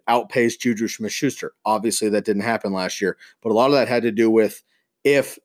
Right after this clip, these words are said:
Ben Roethlisberger retired, which early last year he was considering it,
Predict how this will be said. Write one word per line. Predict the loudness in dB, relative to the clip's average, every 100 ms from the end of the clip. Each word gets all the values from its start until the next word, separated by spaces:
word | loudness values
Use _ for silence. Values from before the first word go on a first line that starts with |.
| -4
Ben | -2 2
Roethlisberger | 2 0 -4 -4 -2 -2
retired, | -4 -4 0 2 0 -2
which | -4 -6 -4
early | -4 -2
last | -2 -4 -6 -6
year | -6
he | -6
was | -8 -10 -14
considering | -16 -14 -8 -6 -4 -4
it, | -6